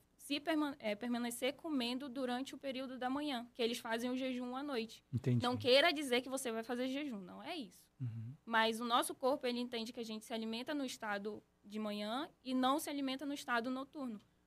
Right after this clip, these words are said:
Speaker 1: Porque no estado noturno a gente tem a produção e a regularização de alguns hormônios.
Speaker 2: Olha aí.
Speaker 1: Então, com, é o que entra, o hormônio do sono, o hormônio do
Speaker 2: A melatonina.
Speaker 1: A melatonina, o
Speaker 2: Olha aí,
Speaker 1: cortisol.
Speaker 2: cortisol.
Speaker 1: Isso, então o cortisol, ele dá uma diminuída.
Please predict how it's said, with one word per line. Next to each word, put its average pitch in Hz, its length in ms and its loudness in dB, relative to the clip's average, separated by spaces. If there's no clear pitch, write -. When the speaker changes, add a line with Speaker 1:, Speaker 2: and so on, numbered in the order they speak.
Speaker 1:
Porque 240 220 -6
no 233 80 0
estado 240 320 0
noturno 262 400 -2
a 226 40 -4
gente 214 280 -8
tem 214 200 -10
a 196 60 -10
produção 262 680 -2
e 240 80 0
a 208 100 0
regularização 269 840 -2
de 269 80 -2
alguns 262 280 -2
hormônios. 262 460 -8
Speaker 2:
Olha 135 220 2
aí. 95 140 2
Speaker 1:
Então, 233 360 0
com, 262 300 4
é 220 140 6
o 226 80 2
que 262 160 -12
entra, 240 260 -8
o 214 40 -6
hormônio 208 360 -6
do 254 120 -10
sono, 247 380 -4
o 214 40 -6
hormônio 214 440 -8
do 214 180 -4
Speaker 2:
A 117 120 6
melatonina. 110 1120 6
Speaker 1:
A 101 40 4
melatonina, 208 760 -2
o 208 80 -14
Speaker 2:
Olha - 120 -4
aí, 95 60 -2
Speaker 1:
cortisol. 214 400 4
Speaker 2:
cortisol. 101 640 2
Speaker 1:
Isso, 104 260 -6
então 202 180 -10
o 208 40 -8
cortisol, 226 480 2
ele 233 120 0
dá 214 200 0
uma 285 120 -2
diminuída. 202 500 -12